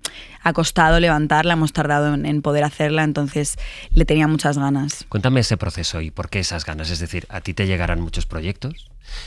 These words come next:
Speaker 2: leerás muchas cosas
Speaker 1: Ujú.
Speaker 2: y tú decides este sí, este no. ¿Qué tenía este y por qué este sí?
Speaker 1: Pues, em, me, me llegó en un momento además como muy,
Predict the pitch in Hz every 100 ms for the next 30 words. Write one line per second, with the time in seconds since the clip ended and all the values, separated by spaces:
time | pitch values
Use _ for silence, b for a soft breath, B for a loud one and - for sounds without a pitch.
0 | B B - 80 76 76 76 76 - 76
1 | - 107 202 175 165 165 226 B - -
2 | 82 - 90 85 - 78 80 85 - 90
3 | 92 82 - 73 - 110 113 113 110 110
4 | 110 - 67 - 85 92 85 92 - 78
5 | - - - - 226 220 214 208 208 -
6 | - 202 196 190 190 185 180 180 170 165
7 | 156 147 156 - - - - - 196 190
8 | 196 180 180 208 240 220 208 214 185 190
9 | 185 196 180 175 170 175 180 180 180 175
10 | 170 160 151 143 143